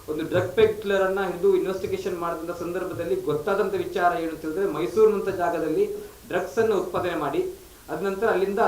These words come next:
ಸರಬರಾಜು ಆಗ್ತಾ ಇದೆ ಅನ್ನುವಂಥ ವಿಚಾರನ ಕಂಡುಹಿಡಿದು ಅವರು ಇಲ್ಲಿ ಬಂದು ಇನ್ವೆಸ್ಟಿಗೇಷನ್ ನಡೆಸಿದಾಗ ವಿಚಾರ ಗೊತ್ತಾಗಿದ್ದು ಇಲ್ಲಿ ಒಂದು ಉತ್ಪಾದನಾ ಘಟಕ ಇದೆ ಅನ್ನುವಂಥದ್ದು.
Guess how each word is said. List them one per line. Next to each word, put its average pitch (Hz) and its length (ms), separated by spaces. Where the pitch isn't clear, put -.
ಸರಬರಾಜು 202 440
ಆಗ್ತಾ 190 240
ಇದೆ 170 140
ಅನ್ನುವಂಥ 165 260
ವಿಚಾರನ 170 420
ಕಂಡುಹಿಡಿದು 165 680
ಅವರು 202 220
ಇಲ್ಲಿ 214 220
ಬಂದು 196 600
ಇನ್ವೆಸ್ಟಿಗೇಷನ್ 190 560
ನಡೆಸಿದಾಗ 175 360
ವಿಚಾರ 196 380
ಗೊತ್ತಾಗಿದ್ದು 180 520
ಇಲ್ಲಿ 196 160
ಒಂದು 147 140
ಉತ್ಪಾದನಾ 202 340
ಘಟಕ 180 280
ಇದೆ 151 140
ಅನ್ನುವಂಥದ್ದು. 127 560